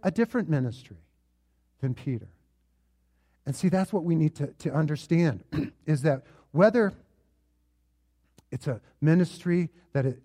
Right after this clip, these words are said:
is born of a restoration from a fallen place, or it's a ministry born of strength and love, either way, it ultimately coalesces in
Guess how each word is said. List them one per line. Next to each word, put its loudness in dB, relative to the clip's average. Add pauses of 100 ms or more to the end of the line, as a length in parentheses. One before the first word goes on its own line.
(160)
is -6
born 0
of -6
a -6
restoration -2
from -6
a -4
fallen -2
place, -4 (220)
or 0
it's -6
a -2
ministry 2 (380)
born 4
of -4
strength -4
and 0
love, 2 (320)
either 4
way, 2 (200)
it 0
ultimately 2 (260)
coalesces 0 (260)
in 0